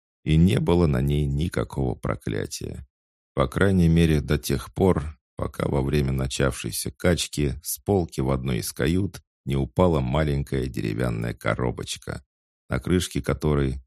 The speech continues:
от удара слегка повредился небольшой замочек. Откуда уж у бывшей купчихи взялась такая страшная вещь,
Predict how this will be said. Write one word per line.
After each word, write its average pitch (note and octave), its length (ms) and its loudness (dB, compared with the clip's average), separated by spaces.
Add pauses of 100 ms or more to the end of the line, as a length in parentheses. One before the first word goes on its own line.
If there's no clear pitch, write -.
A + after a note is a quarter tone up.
(120)
от D2 200 -6
удара D#2+ 420 2
слегка - 520 -2
повредился B1+ 720 -2
небольшой A#1 580 -4
замочек. G1+ 840 -8 (680)
Откуда G2+ 520 0
уж F2+ 380 0
у E2 140 0
бывшей D#2+ 380 4
купчихи - 600 0
взялась D2 520 2
такая C#2+ 420 -2
страшная C2+ 580 -2
вещь, C2 480 -4